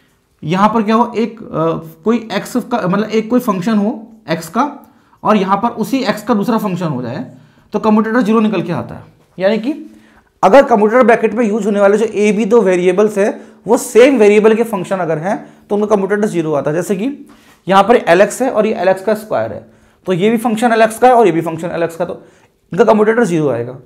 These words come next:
हमें इन दोनों कम्यूटेटर को सॉल्व करना पड़ेगा, because यहाँ पर एक्स और वाई डिफरेंट है, यहाँ पर एक्स और एलजेड है ना,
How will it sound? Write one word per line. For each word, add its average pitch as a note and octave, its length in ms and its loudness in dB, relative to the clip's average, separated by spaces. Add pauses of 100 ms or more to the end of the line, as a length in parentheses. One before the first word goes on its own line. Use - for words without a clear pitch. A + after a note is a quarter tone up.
(160)
हमें A3 220 0
इन G#3+ 180 2
दोनों A#3 200 4
कम्यूटेटर G#3+ 360 0
को B3 100 0
सॉल्व F3 260 4
करना E3 220 0
पड़ेगा, F3 240 0
because G3+ 260 2 (380)
यहाँ F#3+ 120 2
पर G3+ 140 0
एक्स F#3+ 240 0
और A3+ 80 4
वाई F#3 220 4
डिफरेंट F#3+ 360 0
है, A3 60 0
यहाँ G3 140 2
पर G3 140 -4
एक्स - 220 -4
और G#3 120 -4
एलजेड C#3 300 -2
है C3+ 80 -12
ना, A3+ 260 -8